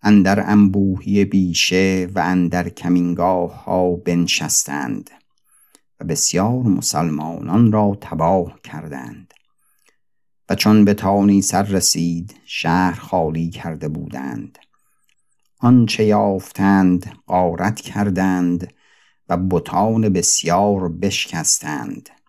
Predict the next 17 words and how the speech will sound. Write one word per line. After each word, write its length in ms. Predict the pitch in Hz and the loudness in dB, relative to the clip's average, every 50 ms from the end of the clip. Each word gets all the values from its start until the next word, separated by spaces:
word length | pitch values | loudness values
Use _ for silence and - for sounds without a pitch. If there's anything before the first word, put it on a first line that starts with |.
| _ _ _ _ _ _ _ _ _ _ _ _ _ - | _ _ _ _ _ _ _ _ _ _ _ _ _ -8
و 160 | 90 87 90 | -4 0 0
آن 680 | 80 73 80 95 110 127 135 131 120 107 98 95 95 101 | 0 2 2 4 6 6 6 6 4 2 0 -4 -4 -2
بت 320 | 110 120 123 - - - 123 123 120 117 110 104 104 | -2 -2 -2 -2 -2 0 2 2 4 2 2 -2 -4
جکرسوم 1160 | - - 87 80 - _ - - 87 85 73 - - - - 113 120 127 123 120 120 117 113 110 | -6 -6 -6 -6 -8 _ -10 -8 -6 -4 -4 -2 -4 -2 2 4 6 6 8 8 6 6 4 4
را 300 | 110 107 107 107 107 101 98 98 98 - | 2 2 2 2 2 0 0 -2 -6 -8
به 140 | - 85 85 - - | -8 -10 -10 -4 -2
غزنین 640 | 98 92 85 80 76 76 80 85 104 113 110 107 107 | -2 -2 -2 -2 -4 -4 -2 0 2 4 4 4 4
آوردند 1120 | 107 104 98 95 95 98 95 95 92 85 90 92 92 92 90 87 87 87 85 85 85 - _ _ _ _ _ _ _ _ _ _ | 4 2 2 0 0 -2 -2 -2 -4 -4 -4 -4 -4 -2 -4 -4 -4 -6 -6 -8 -12 -14 _ _ _ _ _ _ _ _ _ _
و 100 | - 92 | -6 -4
بر 200 | 85 90 90 87 | -2 0 -2 -2
درگاه 1000 | 82 - - 78 78 82 80 80 90 - - 90 101 101 98 92 85 - - - - | -4 -6 -4 -4 -4 -4 -4 -8 -8 -4 -2 0 2 2 2 0 -2 -4 -8 -10 -8
بنهادند 1040 | 80 78 78 73 - - - 73 71 67 - - 69 71 69 - 69 - - - - _ _ _ _ _ _ _ _ _ _ _ _ _ | -8 -8 -8 -10 -10 -10 -8 -6 -6 -6 -8 -8 -10 -10 -10 -12 -14 -16 -18 -20 -20 _ _ _ _ _ _ _ _ _ _ _ _ _
و 120 | 107 92 85 | -6 -6 -6
خلق 520 | - - - - 98 113 135 143 143 151 | -6 -8 -4 -2 2 2 2 2 2 2
بسیار 960 | 139 135 127 120 - - - 98 101 104 104 101 101 98 98 95 95 95 90 | 0 2 0 0 -2 -2 -2 0 0 2 2 2 2 2 2 0 0 -4 -6
گرد 420 | 80 78 78 90 107 120 123 117 120 | -6 -4 0 0 2 2 2 2 2
آمد 640 | 117 117 110 107 104 101 101 98 98 98 95 101 | 2 2 4 4 4 6 6 4 2 2 0 -6